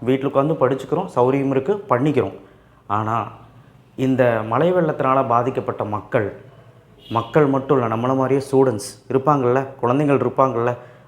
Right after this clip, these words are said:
அவங்க புக்ஸு எதுவுமே இல்ல. அவங்க எப்படி படிப்பாங்க? நினச்சு பாருங்க, அவங்க உடைமைகளும் இல்ல. அப்போ புக்ஸ் மட்டும் இருக்குமா?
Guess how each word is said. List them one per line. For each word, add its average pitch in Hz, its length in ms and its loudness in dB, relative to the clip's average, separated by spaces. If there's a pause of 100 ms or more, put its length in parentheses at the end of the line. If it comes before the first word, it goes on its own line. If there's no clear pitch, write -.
அவங்க 110 400 -2
புக்ஸு 123 520 -6
எதுவுமே 160 480 -2
இல்ல. 123 300 -4 (640)
அவங்க 117 220 -4
எப்படி 117 360 -2
படிப்பாங்க? 110 280 -4 (1040)
நினச்சு 160 340 0
பாருங்க, 160 260 2
அவங்க 120 360 -2
உடைமைகளும் 170 480 4
இல்ல. 107 320 -4 (420)
அப்போ 131 240 0
புக்ஸ் 185 340 -4
மட்டும் 170 240 4
இருக்குமா? 110 360 -2